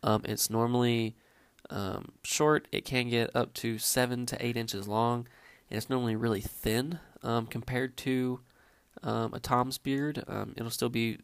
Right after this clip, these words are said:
visible and have plenty of hair, but it'll be really thin hair, um, and things like that. So on top of beards, around one percent of hens can actually grow spurs.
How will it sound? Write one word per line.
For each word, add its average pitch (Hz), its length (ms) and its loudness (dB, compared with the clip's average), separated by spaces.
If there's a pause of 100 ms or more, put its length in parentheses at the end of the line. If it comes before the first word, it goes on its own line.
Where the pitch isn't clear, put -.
visible 117 380 4
and 113 80 0
have 107 160 -2
plenty 110 200 0
of 110 60 -4
hair, 107 200 0
but 107 120 -2
it'll - 180 -2
be - 180 -8
really 101 220 -4
thin - 260 -4
hair, 107 340 0 (480)
um, 95 480 -6
and - 240 -10
things - 220 -6
like - 160 -8
that. 110 240 -4 (520)
So 104 300 -2
on 107 160 -4
top 113 260 0
of 107 320 -2
beards, 117 540 2
around 107 320 -4
one 110 140 0
percent 110 340 -2
of 107 80 -6
hens 110 340 -2
can 104 140 -6
actually 107 300 -6
grow - 180 -6
spurs. - 560 -2